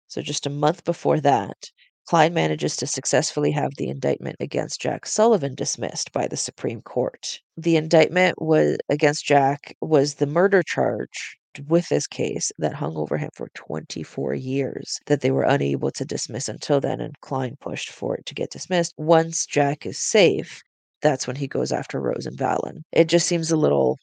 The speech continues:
interesting of a coincidence. So the nineteen thirty-nine booklet that we keep referring to is called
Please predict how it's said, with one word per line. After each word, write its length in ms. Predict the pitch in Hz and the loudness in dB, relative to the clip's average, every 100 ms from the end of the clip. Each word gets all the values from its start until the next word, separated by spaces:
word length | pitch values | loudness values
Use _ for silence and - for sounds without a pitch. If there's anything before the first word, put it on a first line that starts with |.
| _ | _
interesting 540 | - 143 - - 131 123 | -2 -2 -2 -4 -2 -2
of 80 | - | -4
a 40 | |
coincidence. 760 | - 131 135 143 - - - - _ _ - - _ _ | -2 0 0 -2 -6 -8 -10 -12 _ _ -20 -20 _ _
So 120 | - | 0
the 100 | 175 | 4
nineteen 280 | 180 214 247 | 4 2 2
thirty-nine 340 | 226 196 165 147 | 4 4 4 2
booklet 320 | 147 151 - | 4 4 4
that 120 | - | 4
we 80 | 139 | 2
keep 200 | 151 143 | -2 -4
referring 360 | 139 123 127 139 | -2 0 0 -2
to 120 | 104 | -6
is 120 | 131 | -4
called 260 | - 123 | -2 -2